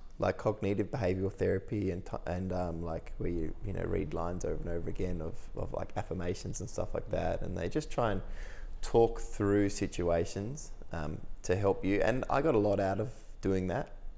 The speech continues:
Um, when you, when I saw a psychiatrist,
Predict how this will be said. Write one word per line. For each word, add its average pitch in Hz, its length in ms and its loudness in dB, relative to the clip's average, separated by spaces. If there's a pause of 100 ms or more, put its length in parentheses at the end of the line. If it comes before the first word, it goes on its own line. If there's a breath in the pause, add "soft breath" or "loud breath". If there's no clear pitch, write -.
(120)
Um, 87 360 -2 (1700 soft breath)
when 120 220 8
you, 123 260 8
when 107 240 8
I 107 200 8
saw 104 480 8
a 95 80 6
psychiatrist, 101 1040 4